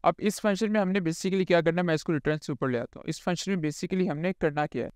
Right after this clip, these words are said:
मैंने आपको कहा था इस फंक्शन में हम देखेंगे, अगर तो हमारे पास, हमारे let's suppose स्टेट के अंदर दो प्लेयर थे, उनका एक नेम है इनिशियल नेम प्लेयर वन और प्लेयर टू, जो कि आपके गेम बोर्ड में है, ये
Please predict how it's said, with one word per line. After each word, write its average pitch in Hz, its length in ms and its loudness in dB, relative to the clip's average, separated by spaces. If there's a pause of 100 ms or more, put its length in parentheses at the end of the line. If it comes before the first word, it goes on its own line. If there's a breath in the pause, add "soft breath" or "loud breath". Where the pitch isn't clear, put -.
मैंने 180 160 4
आपको 208 140 4
कहा 190 160 2
था 226 120 0
इस 196 240 -2
फंक्शन 185 340 -2
में 185 120 0
हम 175 120 0
देखेंगे, 175 380 0
अगर 156 340 2
तो 180 260 0
हमारे 147 280 2
पास, 185 220 0 (120)
हमारे 175 320 6
let's 175 260 2
suppose 202 220 -4 (140)
स्टेट 180 320 0
के 202 100 2
अंदर 185 180 4
दो 160 260 -2
प्लेयर 143 560 -2
थे, 196 160 4
उनका 165 460 0
एक 156 300 0
नेम 156 280 2
है 190 100 2
इनिशियल 160 400 0
नेम 170 160 2
प्लेयर 151 280 2
वन 156 180 4 (280)
और 156 120 2
प्लेयर 131 260 0
टू, 120 240 -8 (120)
जो 139 100 -2
कि 180 100 2
आपके 170 260 6
गेम 139 240 -2
बोर्ड 135 240 -2
में 143 100 -4
है, 165 220 -2 (120)
ये 120 260 -2